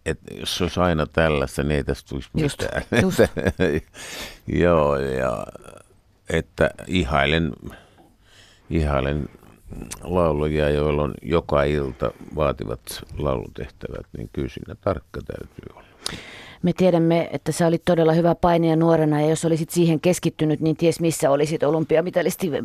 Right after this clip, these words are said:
Speaker 2: Tätä ei voi tietää, eikä sitä kannata arpoa, mut miten sä pidät fysiikasta huolta nyt?
Speaker 1: No, mä sanoisin, että nyt on ollut aika se-, sellainen suvantokausi menossa, suvantokausi menossa.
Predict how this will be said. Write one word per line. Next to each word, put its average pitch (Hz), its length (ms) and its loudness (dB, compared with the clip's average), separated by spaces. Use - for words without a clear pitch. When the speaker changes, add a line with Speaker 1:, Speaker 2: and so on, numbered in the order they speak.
Speaker 2:
Tätä 180 240 4
ei 170 60 4
voi 170 100 6
tietää, 170 380 4
eikä 156 120 -2
sitä 165 140 0
kannata 160 360 0
arpoa, 160 440 2
mut 123 180 -4
miten 196 220 2
sä 190 180 -2
pidät 175 260 2
fysiikasta 160 520 0
huolta 151 340 2
nyt? 190 200 0
Speaker 1:
No, 120 220 4
mä 107 120 0
sanoisin, 107 540 4
että 92 380 2
nyt 113 200 0
on 98 60 6
ollut 92 220 2
aika 98 260 4
se-, 87 120 -2
sellainen 98 300 2
suvantokausi 85 920 2
menossa, 82 640 0
suvantokausi 78 880 0
menossa. 80 600 0